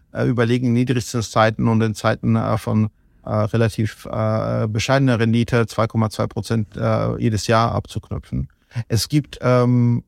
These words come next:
kein, äh, populäres und weit verbreitetes privates Vorsorgeinstrument, ähm, äh, und die, äh, Anlagen bei Banken sind meistens, äh, nicht verzinst. Also die, äh, Durchschnittszins, trotz dessen, dass die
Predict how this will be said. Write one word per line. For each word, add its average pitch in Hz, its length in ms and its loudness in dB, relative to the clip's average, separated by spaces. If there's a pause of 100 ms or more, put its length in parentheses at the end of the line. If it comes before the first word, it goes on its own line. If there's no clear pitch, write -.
(240)
kein, 123 520 0
äh, 117 340 0
populäres 120 560 0
und 113 100 2
weit 107 180 2
verbreitetes 110 540 -2
privates 110 440 -4
Vorsorgeinstrument, 143 1160 0
ähm, 120 520 2 (580)
äh, 113 320 0 (140)
und 160 500 -2
die, 123 280 2
äh, - 60 -14
Anlagen 117 1080 0
bei 110 200 2
Banken 117 380 0
sind 117 180 0
meistens, 113 760 0
äh, 117 240 2
nicht 117 220 2
verzinst. - 560 -2
Also 98 240 0
die, 104 320 2
äh, 107 260 0
Durchschnittszins, 117 460 -2
trotz - 240 -6
dessen, 127 220 -2
dass 117 180 -2
die 117 260 -2